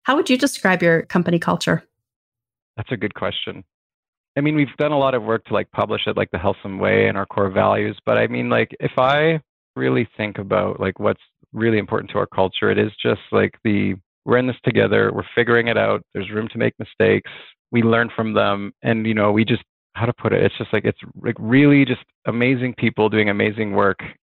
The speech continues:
Speaker 2: and they're doing it side by side together on an adventure that probably none of us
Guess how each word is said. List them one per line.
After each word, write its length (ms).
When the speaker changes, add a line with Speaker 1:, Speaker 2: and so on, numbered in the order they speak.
Speaker 2:
and 420
they're 80
doing 220
it 120
side 140
by 220
side 200
together 540
on 80
an 80
adventure 500
that 240
probably 240
none 140
of 100
us 60